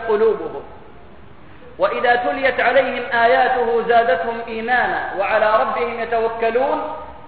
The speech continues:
الذين يقيمون الصلاة ومما رزقناهم ينفقون، أولئك هم المؤمنون حقا". من هم المؤمنون حقا؟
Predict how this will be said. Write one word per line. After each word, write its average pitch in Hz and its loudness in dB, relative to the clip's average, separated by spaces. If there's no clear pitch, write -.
الذين 277 2
يقيمون 269 -2
الصلاة 254 4
ومما 262 2
رزقناهم 247 0
ينفقون، 240 -2
أولئك 285 4
هم 285 2
المؤمنون 254 -4
حقا". - -4
من 262 2
هم 294 2
المؤمنون 233 -6
حقا؟ 190 -2